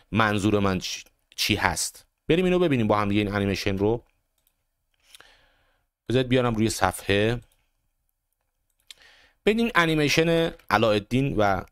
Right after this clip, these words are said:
چراغ جادو هست که همینجا هم جا داره من تذکر بدم که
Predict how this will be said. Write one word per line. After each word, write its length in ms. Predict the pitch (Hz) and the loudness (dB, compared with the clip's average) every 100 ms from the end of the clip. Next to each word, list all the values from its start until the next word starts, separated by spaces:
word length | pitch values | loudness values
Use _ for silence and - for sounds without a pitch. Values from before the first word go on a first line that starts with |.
| - | -8
چراغ 360 | - 101 95 | -2 0 0
جادو 320 | 92 98 98 117 | 0 0 0 0
هست 260 | 90 87 | 0 -2
که 260 | - 85 80 | -4 -6 -6
همینجا 360 | - 120 123 123 | 0 0 2 0
هم 100 | 123 | 0
جا 180 | 104 113 | 0 0
داره 160 | 110 | 0
من 120 | 113 110 | 0 -2
تذکر 420 | 107 92 - 107 | -2 -2 0 0
بدم 200 | 110 107 | 0 -2
که 240 | 110 107 | -2 -2